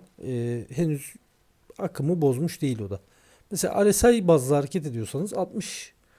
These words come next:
dört R S I, altmış üç R S I gördüyseniz biraz böyle dikkat edin orada desteklere. macd de, e, hafif böyle sağa böyle çok bir tık boynunu bükmüş ama hala,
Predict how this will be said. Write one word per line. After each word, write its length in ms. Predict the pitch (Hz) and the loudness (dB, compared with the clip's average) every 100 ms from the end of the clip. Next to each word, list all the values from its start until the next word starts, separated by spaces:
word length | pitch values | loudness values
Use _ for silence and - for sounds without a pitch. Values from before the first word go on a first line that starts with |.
| _ _ _ _ _ _ _ _ _ - | _ _ _ _ _ _ _ _ _ 4
dört 240 | 247 220 170 | 4 6 4
R 160 | 117 | 2
S 140 | - 156 | 0 -2
I, 40 | |
altmış 240 | 175 196 | -2 -4
üç 120 | - 185 | 0 2
R 100 | 160 | 2
S 180 | 190 | 2
I 40 | 185 | 2
gördüyseniz 760 | 202 208 135 123 - 202 240 | 4 4 2 -2 -2 -2 -4
biraz 340 | 240 233 190 185 | 0 0 2 2
böyle 260 | 165 185 | 4 2
dikkat 280 | 185 - 196 | 0 0 2
edin 180 | 160 127 | 2 -2
orada 280 | 131 120 110 | 0 0 0
desteklere. 580 | 110 - - - 90 - _ _ _ _ _ _ _ _ _ _ _ _ _ _ _ _ _ - - | -2 -6 -10 -10 -10 -12 _ _ _ _ _ _ _ _ _ _ _ _ _ _ _ _ _ -10 0
macd 360 | 175 196 - | 0 0 -2
de, 420 | 226 185 196 226 156 | 2 6 6 6 4
e, 300 | 147 147 165 - | 2 0 -2 -6
hafif 340 | 185 196 220 - _ - | -6 -4 -6 -8 _ -4
böyle 340 | 156 139 135 - | -2 -2 -4 -8
sağa 420 | - - 165 151 | -6 -2 -2 0
böyle 180 | 147 147 | -4 -4
çok 180 | - 240 - _ | -4 -6 -6 _
bir 200 | 175 208 | -10 -10
tık 160 | 170 - | -8 -2
boynunu 400 | 147 143 151 139 | 0 2 0 -2
bükmüş 400 | 117 165 214 - _ _ _ - | -4 -8 -8 -12 _ _ _ -6
ama 220 | 175 170 | -2 0
hala, 400 | 180 135 180 | 2 2 0